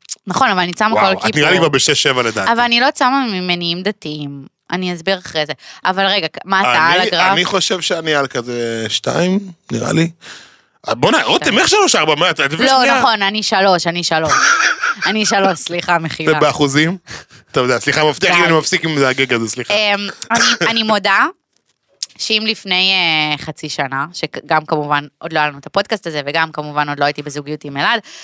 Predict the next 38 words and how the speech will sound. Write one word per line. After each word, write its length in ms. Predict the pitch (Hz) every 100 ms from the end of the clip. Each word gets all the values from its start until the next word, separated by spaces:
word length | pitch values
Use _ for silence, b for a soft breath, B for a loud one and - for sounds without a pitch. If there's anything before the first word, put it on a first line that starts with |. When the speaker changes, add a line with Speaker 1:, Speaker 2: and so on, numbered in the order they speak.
| B -
Speaker 1:
הייתם 400 | 202 214 220 220
אומרים 340 | 190 180 196 214
לי, 220 | 202 190
אה, 260 | 156 147 147 -
כאילו, 400 | 165 160 160 156
"יהיה 200 | 180 170
לך 80 |
פודקאסט, 440 | - 233 - 262 -
ויהיה 420 | 151 147 147 160 165 165
ב-, 80 | 208 -
יהיה 160 | 165 170
פרק 500 | - 180 175 180 -
בפודקאסט 580 | 165 - 196 - 202 196
שבו 200 | 165 180
אתם 140 | 185 151
תדברו 380 | 147 143 147 170
על 140 | 143
דת", 320 | 139 170 - -
הייתי 200 | 175 196
אומרת, 300 | 190 190 - 185
"מה 140 | 185
פתאום? 520 | - 160 247 254 240 226
זה 140 | 196 175
לא 100 | 175
קשור 340 | 175 - 240 240
אליי, 300 | 233 226 220 -
אין 120 | 190
לי 80 | 180
מה 140 | 175
להגיד 300 | 175 170 165
בנושא, 640 | 170 160 - 233 233 220 175
ממש 420 | 175 175 170 -
לא, 280 | 226 226 220 -
אין 160 | 180
מה 120 | 175
לדבר 320 | 165 151 156 175
על 80 |
זה." 180 | 196 262